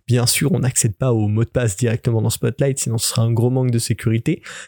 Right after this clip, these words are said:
Mais si je tape Twitter dans ma barre de recherche Spotlight, je vais voir que dans Sésame, j'ai mes comptes Twitter, euh, ben, enregistrés, et donc je vais pouvoir taper dessus pour, euh, ensuite, ben, m'authentifier avec mon visage et accéder directement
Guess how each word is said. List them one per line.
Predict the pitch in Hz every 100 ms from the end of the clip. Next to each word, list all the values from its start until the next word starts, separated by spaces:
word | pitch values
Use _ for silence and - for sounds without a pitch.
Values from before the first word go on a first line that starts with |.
| -
Mais | 135 196
si | -
je | 143
tape | 139 165 -
Twitter | - 151 143 151 156 -
dans | 120 131
ma | 139 131
barre | 123 117
de | 117
recherche | 113 123 -
Spotlight, | 131 - 117 170 - - - -
je | 143
vais |
voir | 165 190 -
que | 135
dans | 135
Sésame, | 139 127 135 131
j'ai | 110 131
mes | 156 139
comptes | 120 117
Twitter, | - 113 120 117 - - - - 127
euh, | 117 117
ben, | 113 113 -
enregistrés, | 190 156 131 110 - 127 147
et |
donc | 120 113
je | 113
vais |
pouvoir | - 123 -
taper | - 180 143
dessus | - - 170 - - - _
pour, | 147 147 139 110
euh, | 110 - -
ensuite, | - 131 131 120
ben, | 110 104
m'authentifier | 113 123 127 120 - - 113
avec | -
mon | 107
visage | 101 117 147 139
et | 123 -
accéder | - - 110 117 131
directement | 123 117 104 - 117 123 -